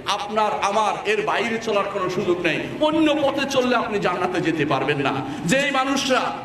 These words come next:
মক্কার পথে চলে মক্কায় চলে গেছে, আপনাকে সেই পথে যেতে হবে। আপনি যদি মক্কার পথ যদি কোনো হারিয়ে আপনি তুর্কিস্তানের পথ ধরেন, অথবা যদি আপনি পাকিস্তানের পথ ধরেন, ওইটা আপনাকে মক্কার পথে নিয়ে যাবে না। আপনাকে অবশ্যই মক্কার পথে চলে যারা মক্কায় গেছে সেই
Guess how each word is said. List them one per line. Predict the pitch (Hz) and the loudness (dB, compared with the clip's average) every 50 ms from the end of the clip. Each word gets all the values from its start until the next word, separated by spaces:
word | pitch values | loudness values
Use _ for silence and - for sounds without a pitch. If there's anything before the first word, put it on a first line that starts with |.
| - 135 | -4 -2
মক্কার | 196 254 262 - 277 269 262 254 254 254 | 0 0 0 -2 0 0 0 2 2 0
পথে | 254 262 254 269 269 269 | 0 -2 -2 -2 -2 0
চলে | 285 269 269 254 | 2 2 2 2
মক্কায় | 247 254 247 254 247 262 254 247 | 2 0 0 0 0 0 0 2
চলে | 247 269 254 262 | 0 0 0 2
গেছে, | 247 254 247 262 | 2 2 2 2
আপনাকে | 240 240 240 247 254 247 247 | 0 0 0 -2 -2 -2 -2
সেই | - 254 262 254 254 | 0 0 -2 0 0
পথে | 247 233 233 269 254 | 0 0 0 0 0
যেতে | - 233 233 240 220 | 0 -2 0 2 2
হবে। | 226 233 226 208 170 143 - - - | 2 4 4 2 2 0 -4 -4 -2
আপনি | 226 269 294 - - 339 339 | 0 0 0 0 0 2 2
যদি | 330 330 330 311 | 4 4 4 4
মক্কার | 294 294 294 294 285 285 285 294 285 - | 4 2 2 0 0 0 0 0 0 2
পথ | 254 262 254 262 - - | 0 0 0 0 -4 -6
যদি | 262 262 262 | -4 -4 0
কোনো | 247 254 247 | 2 2 2
হারিয়ে | 214 233 247 254 247 247 | 2 2 0 2 2 2
আপনি | 233 240 214 240 233 - | 2 0 -2 -6 -6 -4
তুর্কিস্তানের | 254 247 254 - 247 - - 254 240 220 214 214 214 | -4 -4 -2 -2 -2 0 0 2 2 2 2 2 2
পথ | 208 208 202 | 2 2 2
ধরেন, | 208 214 208 190 175 147 139 139 151 - | 2 2 2 2 0 -2 -4 -6 -6 -2
অথবা | - 277 269 302 320 320 311 302 | -2 0 0 2 2 2 2 2
যদি | 294 294 277 269 | 2 0 0 0
আপনি | 262 240 262 247 233 | 0 0 0 -2 -2
পাকিস্তানের | 233 220 226 226 240 240 247 254 254 247 240 226 226 | 0 0 0 0 -2 -4 -2 0 0 2 0 0 0
পথ | 220 220 - | -2 0 0
ধরেন, | 220 226 208 196 - 156 - - - | 0 0 0 -2 -2 -6 -8 -6 -2
ওইটা | 240 269 311 285 302 277 | 0 2 2 2 2 2
আপনাকে | 254 247 - 240 240 240 240 240 214 | 2 2 0 0 -2 -2 0 0 0
মক্কার | 196 214 226 220 226 214 208 208 185 | 2 2 0 0 0 -2 -2 -2 -2
পথে | 180 - 202 196 | -4 -2 -2 0
নিয়ে | 165 160 165 156 | 2 2 2 2
যাবে | 147 143 143 156 | 0 0 0 -2
না। | 156 147 117 143 - - - | -2 -2 -2 -4 -8 -8 -4
আপনাকে | - - - 226 247 247 247 | -4 -4 -2 0 -2 0 2
অবশ্যই | 240 220 233 277 277 - - - 277 262 220 220 | 0 0 2 0 0 -2 0 0 0 0 2 0
মক্কার | 247 247 247 - 262 233 240 240 | 0 0 0 0 0 0 0 0
পথে | 233 226 254 254 247 | -2 -2 -2 -2 2
চলে | 262 254 254 233 220 | 2 2 2 4 2
যারা | 240 240 247 226 | 4 2 2 2
মক্কায় | 226 233 233 - 247 240 233 226 | 2 0 -2 0 0 0 0 2
গেছে | 240 247 - 254 214 | 2 2 2 2 2
সেই | - - 262 | 2 0 -2